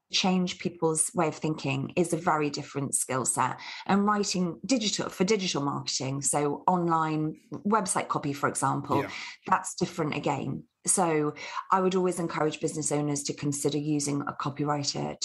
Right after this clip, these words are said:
Speaker 1: to write their own website, because yes, they know their business better than anybody else, but a copywriter will be able to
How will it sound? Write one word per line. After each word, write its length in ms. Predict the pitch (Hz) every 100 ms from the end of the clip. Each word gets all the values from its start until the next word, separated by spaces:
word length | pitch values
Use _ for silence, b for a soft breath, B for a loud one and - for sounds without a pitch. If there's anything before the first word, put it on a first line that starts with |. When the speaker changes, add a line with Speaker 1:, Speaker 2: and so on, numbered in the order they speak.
| -
Speaker 1:
to 280 | 151 151 -
write 220 | 156 -
their 120 | 147
own 140 | 147 160
website, 480 | 226 - 165 147
because 300 | 165 - 160 - B B -
yes, 400 | 175 180 190 202
they 180 | - 190
know 160 | 185 170
their 140 | 151
business 320 | 160 160 147
better 200 | - 156
than 120 | 151
anybody 480 | 147 143 143 139 - -
else, 500 | 254 151 180 - - B B
but 100 | 185
a 40 | 180
copywriter 720 | - 220 214 185 160 151 156
will 120 | 156
be 140 | 160 160
able 200 | 151 156
to 500 | - 156 147 147